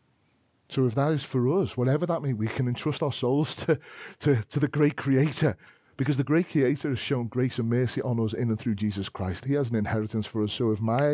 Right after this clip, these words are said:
life ends because of this, now I can entrust my soul to him. And how do we respond? We respond, verse nine, in continually doing good, even in the midst of persecution. Verse nineteen.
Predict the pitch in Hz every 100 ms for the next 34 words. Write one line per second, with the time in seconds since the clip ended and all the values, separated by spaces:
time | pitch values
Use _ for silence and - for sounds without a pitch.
0 | 147 127 120 123 - 113 110 110 104 -
1 | - - _ - 107 - 98 98 90 101
2 | 85 - 95 85 69 - - 98 92 90
3 | - 78 - 71 104 - 180 175 - 107
4 | - - _ _ _ _ _ _ _ _
5 | _ _ _ _ _ _ _ _ _ _
6 | _ _ _ 113 120 135 139 135 135 127
7 | - 135 143 131 - - - _ _ _
8 | _ _ _ _ _ 113 110 95 - 123
9 | 127 131 131 131 110 110 117 117 - 107
10 | - 127 127 127 131 123 120 120 - 117
11 | 107 101 101 95 - - _ _ _ -
12 | 117 101 98 95 95 - 90 101 82 85
13 | - 64 78 90 92 90 87 - 76